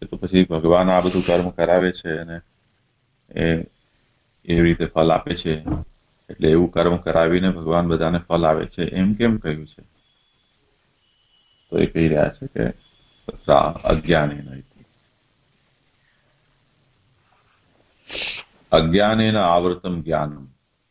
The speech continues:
Yep. જે જંતુ છે, જીવો છે, એમનું જ્ઞાન અજ્ઞાનથી ઢંકાઈ ગયું છે. એને કારણે એ લોકો આવી રીતે મુગ્ધ થાય છે. તો પ્રકૃતિ, પ્રકૃત્યુત્પન્નેન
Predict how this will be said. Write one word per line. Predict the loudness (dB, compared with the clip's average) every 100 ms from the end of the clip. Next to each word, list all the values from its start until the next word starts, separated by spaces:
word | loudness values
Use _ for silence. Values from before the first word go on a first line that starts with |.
| _ -18
Yep. | -18 _ _ _ _ -18 -12 -10 -6
જે | -2 0
જંતુ | 0 0 0
છે, | 0 0 -2 -4 -10
જીવો | -2 2 2 0
છે, | -4 -14 -18 _ _ _ _ _ _ _ _ -6
એમનું | 0 2 4 2 0 _
જ્ઞાન | -2 2 4 2
અજ્ઞાનથી | 0 0 0 0 -4
ઢંકાઈ | -6 -6 -4 -4
ગયું | -2 -4 -6
છે. | -6
એને | -4 -2
કારણે | 0 0 0 -2 -6
એ |
લોકો | -8 -2 2
આવી | 4 2
રીતે | -4 -8 -10 _ _ _ _ _ _ _ _ _ _
મુગ્ધ | 4 6 4 -4 -8
થાય | -10 -10
છે. | -12 -20 _ _ _ _ _ _ _ _ _ _ _ _ _ _ _ _ _ _ _ _ _ _ _ _ _ _ _ _ _ _ _ _ 0
તો | 2
પ્રકૃતિ, | 2 -2 0 0 -2 -8 -10 _ _ _
પ્રકૃત્યુત્પન્નેન | -2 0 0 0 -2 -2 -2 2 4 2 0